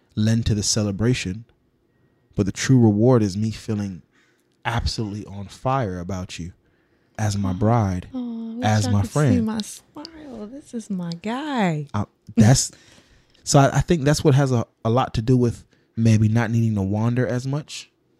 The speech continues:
Speaker 2: Yeah.
Speaker 1: this anniversary. In fact, I might, we might just look at some dope photos from the places we've been,
Speaker 2: Hey.
Speaker 1: right? And just rem-, reminisce on the stories.
Speaker 2: As long as we can get a massage.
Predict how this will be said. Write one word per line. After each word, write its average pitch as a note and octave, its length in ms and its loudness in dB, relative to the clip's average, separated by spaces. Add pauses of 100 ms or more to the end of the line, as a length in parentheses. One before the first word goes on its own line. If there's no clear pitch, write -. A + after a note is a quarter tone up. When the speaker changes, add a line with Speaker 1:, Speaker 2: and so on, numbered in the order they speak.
Speaker 2:
Yeah. F3 440 -2 (680)
Speaker 1:
this A2 400 0
anniversary. C#3 720 0 (600)
In C3+ 100 4
fact, F#3 360 0
I D3 60 -2
might, D#3+ 260 0
we D#3+ 140 4
might F3+ 240 0
just E3+ 120 -10
look E3+ 120 0
at E3 80 0
some E3 160 0
dope E3 200 4
photos E3 460 4
from D#3+ 280 2 (360)
the - 80 -4
places C#3 340 4
we've C#3 200 4
been, C3 320 0 (280)
Speaker 2:
Hey. F#3+ 640 4
Speaker 1:
right? A#2+ 280 2 (240)
And A2+ 120 2
just - 380 -2 (960)
rem-, A#2 300 8
reminisce B2 400 4
on C3+ 80 0
the B2+ 80 -2
stories. - 560 -4
Speaker 2:
As F3 160 -6
long G3 320 -2
as F#3 100 -6
we F3+ 140 -8
can E3+ 160 -8
get D#3+ 180 -6
a D3+ 60 -8
massage. C3+ 720 -12